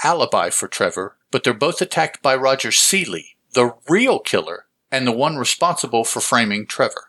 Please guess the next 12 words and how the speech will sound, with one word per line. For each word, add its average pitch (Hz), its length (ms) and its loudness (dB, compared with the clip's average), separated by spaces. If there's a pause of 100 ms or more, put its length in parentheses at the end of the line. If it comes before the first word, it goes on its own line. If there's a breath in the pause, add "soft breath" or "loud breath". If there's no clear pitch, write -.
(140)
Wonder 156 260 2
Woman 156 300 -2
goes 131 240 0
into 120 200 -2
action 127 380 -4
and 104 140 -4
saves 123 480 0
the 110 100 -2
woman 120 540 -2
before 113 320 0
capturing 123 560 -4
Seeley. - 540 -2